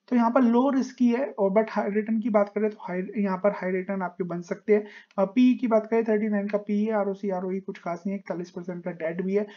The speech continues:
और अट-, इक्यानवे रुपए से share अड़तीस रुपए के आसपास शेयर चल रहा है, दस रुपए का यहाँ पर face value भी है। Intrinsic value की बात करें थर्टी सेवन है, उसी के आसपास यहाँ पर share भी चलता हुआ नजर आ रहा है। तो यहाँ पर चीजें अच्छी खासी नजर आ रही है,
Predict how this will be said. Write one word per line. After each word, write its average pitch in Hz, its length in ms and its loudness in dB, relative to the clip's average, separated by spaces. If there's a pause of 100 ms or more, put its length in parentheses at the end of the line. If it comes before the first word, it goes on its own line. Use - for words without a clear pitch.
(180)
और 202 220 2
अट-, - 260 -10
इक्यानवे 233 460 0
रुपए 226 220 4
से 214 140 4
share 214 220 2
अड़तीस 208 420 0
रुपए 202 220 -2
के 208 140 -6
आसपास 185 300 -4
शेयर 185 420 -2
चल 180 200 -2
रहा 190 160 0
है, 196 60 0
दस 185 180 -6
रुपए 185 200 -6
का 185 120 -6
यहाँ 170 140 -6
पर 214 180 0 (300)
face 208 220 12
value 202 300 4
भी 196 140 2
है। 196 180 4 (100)
Intrinsic 214 440 4
value 214 320 6
की 240 140 0
बात 196 220 4
करें 208 240 4
थर्टी 202 200 2
सेवन 202 320 2
है, 220 120 0
उसी 214 220 -4
के 208 60 -2
आसपास 185 420 -2
यहाँ 175 100 -8
पर 214 180 -2 (260)
share 220 300 6
भी 208 100 4
चलता 196 300 0
हुआ 196 240 2
नजर 190 320 0
आ 175 60 2
रहा 170 140 -6
है। 175 60 -8
तो 202 100 -2
यहाँ 190 140 -2
पर 214 140 0
चीजें 208 400 -2
अच्छी - 420 -10
खासी 202 280 0
नजर 190 280 -2
आ 170 60 -4
रही 180 140 -4
है, 214 120 -2